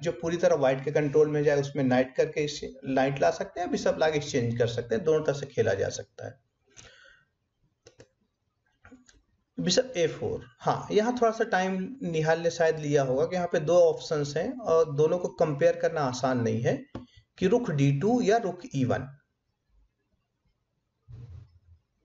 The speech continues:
थोड़ा सा आप, आप लोग चाहो तो आप भी difference जानने की कोशिश कर सकते हैं। एक्चुअली chess में ये इस तरह के जो डिफरेंस है, ये एक च-, ये एक challenge होता है हर chess player के लिए,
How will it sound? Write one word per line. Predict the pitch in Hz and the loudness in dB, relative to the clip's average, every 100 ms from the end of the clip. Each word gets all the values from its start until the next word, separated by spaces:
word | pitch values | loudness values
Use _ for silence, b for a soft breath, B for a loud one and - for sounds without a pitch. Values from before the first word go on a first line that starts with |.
| - | -4
थोड़ा | 175 | -2
सा | 175 170 | 2 0
आप, | 160 - | 0 -2
आप | 165 185 165 | 0 0 0
लोग | 160 | -2
चाहो | 165 156 | -2 0
तो | 170 | 2
आप | 160 | 2
भी | 147 147 | 2 -2
difference | 143 - 160 | -2 -2 0
जानने | 143 135 147 | 2 2 0
की | - | 0
कोशिश | 139 151 - | -2 -2 -2
कर | 147 | -2
सकते | - 113 - 147 | -2 -8 -6 -6
हैं। | 233 254 _ _ _ _ _ - | -6 -8 _ _ _ _ _ -10
एक्चुअली | 143 226 220 | 0 0 2
chess | 226 - | -4 -2
में | 240 | -2
ये | 208 214 | 2 0
इस | 226 | 0
तरह | - 208 | 0 0
के | 202 | 0
जो | 165 | -2
डिफरेंस | 151 143 160 143 143 | -2 -2 0 0 2
है, | 180 180 185 | 0 0 -4
ये | 160 208 | 0 2
एक | 233 | 2
च-, | 240 - | 0 -8
ये | 175 170 - 156 190 | -6 -6 -6 0 2
एक | 208 | 2
challenge | - 151 160 151 | 2 2 0 0
होता | 147 156 | 0 2
है | 147 | 0
हर | 139 | -4
chess | - 131 - | -4 -6 -6
player | 120 107 101 | 0 0 0
के | 101 | -4
लिए, | 101 - | -10 -14